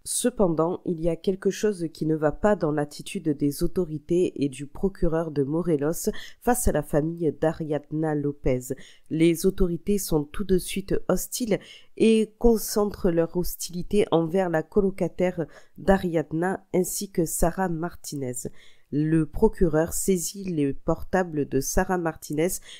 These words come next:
ainsi que de la colocataire d'Ariadna Lopez. Toutes les deux ont reçu des S M S d'Ariadna indiquant qu'elle se trouvait avec Astudillo ainsi que sa petite amie Vanessa Flores la nuit où elle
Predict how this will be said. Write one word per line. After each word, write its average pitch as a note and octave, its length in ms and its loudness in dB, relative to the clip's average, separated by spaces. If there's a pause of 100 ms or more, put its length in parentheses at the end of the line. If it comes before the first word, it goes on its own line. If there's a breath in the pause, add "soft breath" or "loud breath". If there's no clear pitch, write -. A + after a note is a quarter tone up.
(120)
ainsi F3 340 -2
que D#3+ 100 2
de D3+ 140 2
la C#3+ 140 2
colocataire E3+ 880 0
d'Ariadna E3 600 2
Lopez. D3 560 0 (440 loud breath)
Toutes - 260 6
les E3+ 140 4
deux G3+ 340 6
ont D#3 120 4
reçu E3+ 400 -4
des D#3 260 0
S - 240 0
M E3 180 2
S F3 280 0
d'Ariadna D3+ 720 0 (340 loud breath)
indiquant F#3+ 580 2
qu'elle F#3+ 280 -4
se - 180 -6
trouvait C#3+ 500 -2
avec D3+ 360 0
Astudillo D3 680 -2 (360 loud breath)
ainsi F#3 340 0
que F3+ 140 2
sa D#3 240 2
petite - 400 -4
amie D3 340 -2
Vanessa E3+ 460 2
Flores C#3+ 540 0 (340 loud breath)
la F#3 220 6
nuit E3+ 400 -2
où E3 200 4
elle D#3 280 2